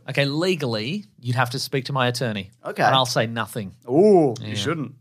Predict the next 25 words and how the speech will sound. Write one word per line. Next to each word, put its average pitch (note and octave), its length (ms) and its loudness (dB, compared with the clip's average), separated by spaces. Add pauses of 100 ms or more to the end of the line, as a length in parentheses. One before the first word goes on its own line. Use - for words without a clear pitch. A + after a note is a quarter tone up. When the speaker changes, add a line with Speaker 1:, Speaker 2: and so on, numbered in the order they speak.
Speaker 1:
Okay. G#2+ 80 -12
Speaker 2:
Yeah. A#2+ 220 -4 (1120)
But B2+ 100 0
off C3+ 180 6
the B2+ 80 -4
record. A2+ 400 -8 (120)
Speaker 1:
Oh, F3+ 120 6
off G3 160 6
the G3 100 2
record. F#3 480 2
Okay, D3+ 180 0
Speaker 2:
Yeah. B2 120 4
Speaker 1:
thanks F3 220 -4
so F3+ 180 -2
much D3+ 180 0
for D#3 80 -8
listening C3+ 240 -6
to B2+ 40 -8
the A#2 140 -8
podcast, A#2+ 400 2
everybody. B2 360 -4
We B2+ 100 -6
do D3 180 0
appreciate D3 540 2
it. C3+ 120 -6